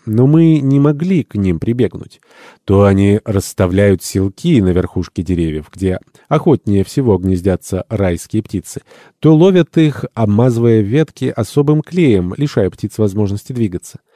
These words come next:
Иногда даже отравляют источники, из которых обычно пьют воду эти птицы. Что касается нас, то надо было пытаться подстрелить их на лету,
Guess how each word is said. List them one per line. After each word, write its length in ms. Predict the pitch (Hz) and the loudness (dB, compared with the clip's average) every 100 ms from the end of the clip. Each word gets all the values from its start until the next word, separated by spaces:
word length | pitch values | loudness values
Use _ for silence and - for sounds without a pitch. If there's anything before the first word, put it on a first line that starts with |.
| _ - - - | _ -20 -12 -6
Иногда 440 | 80 78 78 90 | -4 -2 0 2
даже 360 | 95 98 85 92 | 4 2 2 0
отравляют 640 | - 87 78 85 104 104 | 0 -2 0 2 2 0
источники, 640 | 98 - 147 170 - 143 127 | -2 0 2 2 -2 -2 -2
из 100 | - | -2
которых 340 | 110 110 92 | 0 0 0
обычно 360 | 98 104 - 101 | -2 -2 -2 -6
пьют 340 | 110 120 98 | -4 -6 -4
воду 300 | 123 117 85 | 0 0 0
эти 160 | 78 98 | -4 -8
птицы. 440 | - 80 - - - _ - | -10 -18 -18 -20 -20 _ -20
Что 280 | - 98 | -6 -4
касается 600 | 85 92 - 98 90 - 85 | -2 -4 -4 -6 -6 -8 -8
нас, 420 | 90 147 131 - | -2 -2 -2 -8
то 100 | - | -12
надо 300 | - 160 180 | -8 -4 -2
было 220 | 175 180 | 0 0
пытаться 480 | 156 160 170 160 - | 0 -2 -2 -4 -4
подстрелить 560 | - 147 - 131 151 147 | -4 -4 -2 0 0 -4
их 120 | - | -2
на 80 | 139 | 0
лету, 520 | 127 117 160 175 | 0 0 0 0